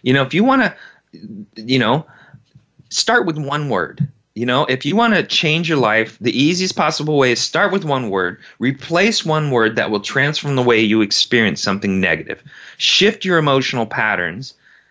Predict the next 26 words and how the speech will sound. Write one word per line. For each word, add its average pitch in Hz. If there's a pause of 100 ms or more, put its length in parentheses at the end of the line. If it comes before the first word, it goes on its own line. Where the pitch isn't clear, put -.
(280)
and 131
that's 160
the 208
key 208
to 143
shaping 143
our 139
decisions, 123
our -
actions, 127
and 135
our 143
life, 185
and 113
how 127
much 190
influence 135
we 151
have. 185 (580)
And 139
then 185
we 220
make 202
it 185
a 180
habit. 123